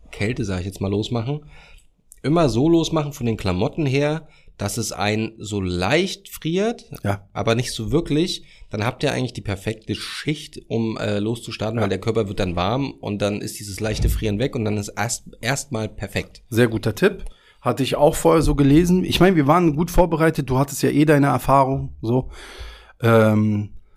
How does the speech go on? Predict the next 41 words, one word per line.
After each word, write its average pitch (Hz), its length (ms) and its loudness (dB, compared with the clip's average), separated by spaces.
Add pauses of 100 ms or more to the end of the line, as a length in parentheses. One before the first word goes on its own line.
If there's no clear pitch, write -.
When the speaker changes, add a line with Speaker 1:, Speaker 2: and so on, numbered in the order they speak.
(300)
Speaker 2:
aber 117 400 2
ich - 200 -6
glaube, 139 280 6
von 143 200 4
der 127 100 6
Vorbereitung 160 680 2
her 147 220 4
haben 131 180 4
wir 127 120 2
vieles 151 580 2
richtig 147 320 -4
gemacht. 170 460 -4 (360)
Speaker 1:
Ja. 92 140 -10 (460)
Speaker 2:
Und 120 400 4
ich - 140 -6
glaube, 139 260 6
hätten 135 220 0
wir 127 40 0
das 127 180 0
nicht 151 180 2
so 165 140 2
gemacht, 151 360 2
wären 135 160 4
wir 131 120 4
so 135 200 4
nicht 147 260 2
vorbereitet, 131 840 2 (100)
hätt-, - 260 -6
ich - 140 -8
glaube 107 320 -2
wirklich, 117 300 0
wir 110 80 -2
hätten 120 160 -6
es - 120 -6
nicht - 160 -4
geschafft. - 400 -10 (140)
Speaker 1:
Ja. 92 200 -6 (120)
Speaker 2:
Glaube 107 160 0
ich - 80 -6
ehrlich 104 240 -6
nicht. - 220 -12